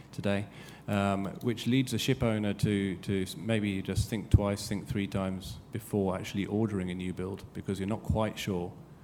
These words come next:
whether you want it to be dual fuel, traditionally fueled, scrubber fitted or not. Um,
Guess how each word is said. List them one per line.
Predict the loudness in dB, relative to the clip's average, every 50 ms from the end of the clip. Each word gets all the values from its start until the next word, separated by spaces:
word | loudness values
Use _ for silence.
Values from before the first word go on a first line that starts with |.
| -20 -20 -20 -20 -12 -6
whether | -4 -4 -2 -2
you | -2 -2
want | -2 -2 -2 -4 -4 -6
it | -8 -8
to | -10 -10
be | -8 -6 -6 -6 -8 -8 -10
dual | -6 -4 -2 -2 -2
fuel, | -4 -4 -4 -2 -2 -2 -2 -4 -6 -10 -16 -20 -20 -20 -20 -12 -8
traditionally | -6 -4 -4 -4 -4 -4 -4 -4 -4 -6
fueled, | -4 -2 0 0 2 0 0 -2 -4 -8 -14 -16 -18 -18 -16
scrubber | -16 -14 -6 -2 0 0 0 0 -2
fitted | -2 -2 -4 -4 -2 -2 -2 -2 -2 -6 -12 -16 -18 -20 -20 -20 -20 -16 -10 -8
or | -6 -4 -4
not. | -2 -2 -4 -4 -6 -8 -12 -16 -18 -20 -20 -20 -20 -20 -20 -20 -20 -20 -20 -14 -6
Um, | -4 -4 -2 -2 -2 -2 -4 -4